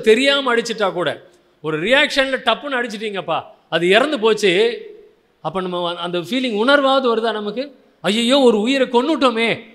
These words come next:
அப்படிங்கிற உணர்வு நமக்கு வருதா? அது வந்ததுன்னா தான் நம்ம கொஞ்சம் வள்ளல் பெருமானை கொஞ்சம் நினைச்சு பார்க்குறோன்னு அர்த்தம். ஆனா இப்ப என்ன பண்றாங்க? அந்த கொசு சாவடிக்கிறதுக்கு ஒரு பேட் விக்கிறான், அதை வாங்கி இவங்க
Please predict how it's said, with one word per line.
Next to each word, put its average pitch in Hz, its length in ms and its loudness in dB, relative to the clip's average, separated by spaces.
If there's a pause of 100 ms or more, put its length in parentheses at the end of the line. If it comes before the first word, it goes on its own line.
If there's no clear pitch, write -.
அப்படிங்கிற 214 460 2
உணர்வு 302 340 2
நமக்கு 233 280 -4
வருதா? 226 280 -2 (1500)
அது 135 200 -6
வந்ததுன்னா 202 560 2
தான் 247 240 -2 (840)
நம்ம 156 200 -8
கொஞ்சம் 143 280 -6
வள்ளல் 180 300 2
பெருமானை 160 420 -4
கொஞ்சம் 143 280 -8
நினைச்சு 208 300 -4
பார்க்குறோன்னு 180 540 -4
அர்த்தம். 151 320 -12 (960)
ஆனா 156 200 -4
இப்ப 165 200 0
என்ன 175 220 0
பண்றாங்க? 185 420 0 (800)
அந்த 156 180 -4
கொசு 185 340 2
சாவடிக்கிறதுக்கு 190 680 0
ஒரு 151 120 -2
பேட் 185 240 2
விக்கிறான், 135 400 -8 (960)
அதை 165 240 4
வாங்கி 240 320 2
இவங்க 208 240 2